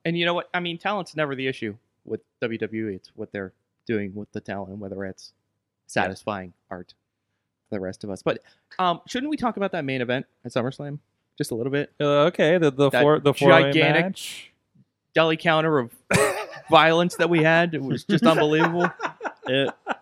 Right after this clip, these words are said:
Speaker 1: It was
Speaker 3: was
Speaker 1: unbelievable.
Speaker 2: You know, I sat back at one point when tables were being flipped and,
Speaker 3: Oh.
Speaker 2: and smashed through, and I was like, "Oh, look at all the beef flying. Matt has to be having a good time right now."
Speaker 1: I was like, well, I mean, I've talked about it, I think,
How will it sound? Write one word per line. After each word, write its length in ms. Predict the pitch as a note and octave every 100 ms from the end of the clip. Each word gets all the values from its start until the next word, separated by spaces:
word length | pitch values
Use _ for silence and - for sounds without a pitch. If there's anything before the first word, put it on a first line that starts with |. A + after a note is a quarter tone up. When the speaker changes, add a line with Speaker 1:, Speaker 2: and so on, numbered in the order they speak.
| - -
Speaker 1:
It 60 | A3
was 120 | B3+
Speaker 3:
was 20 |
Speaker 1:
unbelievable. 600 | E4 E4+ F4 G#4+ A4 G#4+
Speaker 2:
You 60 | -
know, 120 | E4
I 160 | E4 D#4+
sat 280 | G4 D4+ D4
back 260 | C#4 C4+
at 140 | B3+ A#3
one 200 | A#3 A#3
point 400 | A#3 G3 F3+ E3
when 200 | F3 F3
tables 420 | G#3 F#3+ F#3+ E3
were 60 | E3+
being 260 | E3+ E3
flipped 360 | D3 - D#3+ -
and, 200 | D3 D3+
Speaker 3:
Oh. 40 |
Speaker 2:
and 240 | D3+ C#3 C#3
smashed 440 | - D#3 D3+ C#3+
through, 300 | D3+ C#3+ C#3
and 80 | C3+
I 80 | C#3
was 120 | C#3+
like, 320 | C#3 C3 C3 - _ _ _
"Oh, 280 | C#3+ F3 E3+
look 120 | G3
at 60 | A3
all 120 | A3+
the 100 | G#3+
beef 340 | D3 D#3+ G#3 -
flying. 680 | G3 G3 E3+ D3 C3+ B2+ B2+
Matt 260 | D#3 F#3
has 300 | - F3 D#3+
to 100 | -
be 120 | F3
having 300 | D3+ D3+ C#3
a 80 | B2+
good 200 | B2+ C3
time 280 | C#3+ B2+ B2
right 160 | A#2+ A#2
now." 60 | C3+
Speaker 1:
I 440 | C#3+ C#3+ D3+ D3 _ _ -
was 340 | C3+ B2+ B2 -
like, 240 | C3+ A#2+ _ -
well, 140 | E3 D#3+
I 20 |
mean, 240 | E3 D#3+ D3 _ _ _ _ _ _
I've 120 | F#3 F#3
talked 260 | D#3 -
about 200 | A#2+ A#2
it, 120 | A2+ -
I 60 |
think, 240 | A#2 A#2+